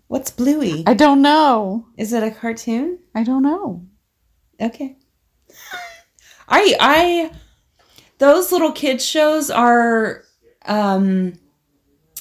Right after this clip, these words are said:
Speaker 1: catchy.
Speaker 2: There are some, I remember there are some horrible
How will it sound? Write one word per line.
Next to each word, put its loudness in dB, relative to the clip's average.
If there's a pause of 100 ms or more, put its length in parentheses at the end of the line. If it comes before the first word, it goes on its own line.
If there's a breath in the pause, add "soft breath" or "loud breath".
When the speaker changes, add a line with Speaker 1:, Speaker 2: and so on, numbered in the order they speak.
Speaker 1:
catchy. -4 (440 loud breath)
Speaker 2:
There 4
are 4
some, -2
I 2
remember -2 (240)
there -4
are -4
some -2
horrible -2